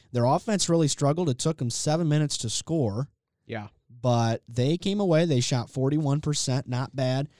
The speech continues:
Speaker 1: Nineteen to twenty-nine at the line's not great, but they got there a ton. There was a lot of fouls early on in that game. And so you look at an Ohio State team that, you know, it's been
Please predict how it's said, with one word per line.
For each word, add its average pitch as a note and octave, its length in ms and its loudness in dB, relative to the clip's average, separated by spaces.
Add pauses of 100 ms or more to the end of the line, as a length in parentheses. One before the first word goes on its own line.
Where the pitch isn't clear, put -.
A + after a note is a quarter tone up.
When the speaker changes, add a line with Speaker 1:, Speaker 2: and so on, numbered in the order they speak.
(180)
Speaker 1:
Nineteen E3+ 400 0
to D#3 60 2
twenty-nine D3+ 500 0
at C#3 80 -2
the C3+ 80 -4
line's C3 360 0
not B2 280 -4
great, D#3 380 -2
but C3 120 -2
they A#2+ 100 0
got D3+ 340 -2
there B2+ 180 2
a A2 40 -2
ton. C3 400 -4
There A2+ 100 0
was A2+ 100 -2
a G#2+ 40 -4
lot B2 200 -2
of D3+ 40 -4
fouls B2 520 -2 (440)
early D3 300 4
on A2 160 0
in G#2+ 100 -2
that G2 220 -8
game. G#2 340 -6 (680)
And A#2+ 340 0
so A2 600 0 (260)
you B2+ 140 -4
look C#3 180 -2
at C3+ 60 -2
an A#2+ 100 -2
Ohio A#2+ 300 -2
State F#3 320 -4
team A#2+ 300 -2
that, G#2+ 180 -6 (120)
you G#2 160 -10
know, A#2+ 180 -6
it's A#2+ 180 -8 (100)
been B2 320 -4